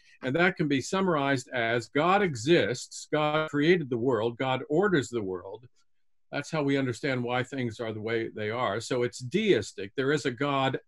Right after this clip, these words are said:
out there. Uh, and the purpose of life is to be a nice person. It's to be good, pleasant, kind. Uh, it's morally oriented. It's fairly pro-social.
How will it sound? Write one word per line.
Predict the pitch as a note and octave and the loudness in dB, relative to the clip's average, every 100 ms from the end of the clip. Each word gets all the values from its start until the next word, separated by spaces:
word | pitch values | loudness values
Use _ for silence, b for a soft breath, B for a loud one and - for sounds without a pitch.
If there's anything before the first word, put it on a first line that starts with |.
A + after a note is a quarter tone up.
| - | 2
out | D3+ C#3+ - | 2 0 -2
there. | C3 F#3 A#2 D2+ A#2 - - - b b b b b | 0 2 2 -2 -6 -2 -2 -4 b b b b b
Uh, | B2+ B2+ C3 | -6 -4 0
and | C#3+ D3 | 2 2
the | |
purpose | C#3 G#3+ A3+ G3 | 0 0 0 -2
of | E3 C#3+ | -2 0
life | D3+ D3+ D3+ | 0 0 -2
is | C3+ | -6
to | D3 | -2
be | D#3 | 0
a | D#3 | 4
nice | D#3 D#3+ D#3+ D#3 | 4 4 2 -2
person. | - G#3 G3 - - _ _ _ _ _ _ _ _ - | -2 0 0 -2 -14 _ _ _ _ _ _ _ _ -2
It's | B2 - | 0 -2
to | G#2+ | -4
be | A#2 | 0
good, | B2 E3+ C3+ | 4 4 2
pleasant, | D#3 C#3+ C3+ C3+ - | 0 0 0 -6 -4
kind. | C3+ C3 C3+ C3 - b b b | -2 2 0 0 -6 b b b
Uh, | A2+ A2 G#2+ G#2 - | -2 0 0 -2 -2
it's | C#3 A#2 B2+ | -2 -2 -2
morally | C3+ F3+ F#3+ E3+ D#3 | 2 4 4 2 0
oriented. | C3 C3+ C3 B2+ B2 C#3 C3 | 0 0 2 0 -2 -2 -2
It's | A#2 - | -4 -4
fairly | - F#3+ F3+ D3 | 0 4 4 2
pro-social. | - D3 B2+ A#2+ - C#3+ C3 D3 C#3 | 0 0 0 -2 0 0 2 0 -2